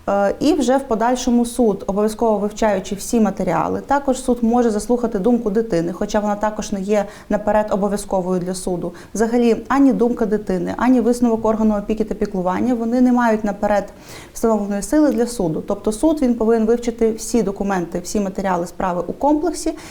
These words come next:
і тільки тоді вже приймати ось це рішення: позбавляти особу батьківських прав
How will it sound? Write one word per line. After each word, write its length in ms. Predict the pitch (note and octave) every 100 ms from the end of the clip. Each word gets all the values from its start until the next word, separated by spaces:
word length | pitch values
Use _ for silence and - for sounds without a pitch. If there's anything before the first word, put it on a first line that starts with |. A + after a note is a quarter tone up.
| - -
і 140 | A#3+
тільки 360 | A#3+ B3 A3 G#3
тоді 360 | G3+ F3+ B3
вже 300 | C#4+ G#3+ A3
приймати 720 | A#3+ G3+ F#3 G3+ A3 A3 G#3+ G3+
ось 120 | F#3+ F#3
це 200 | G3 F#3+
рішення: 420 | G3 G3 F3 F#3
позбавляти 580 | G3 F3+ F3+ G#3+ C4+ C4
особу 240 | C4 B3
батьківських 560 | A3 A3+ A3+ A3 A3 -
прав 200 | G#3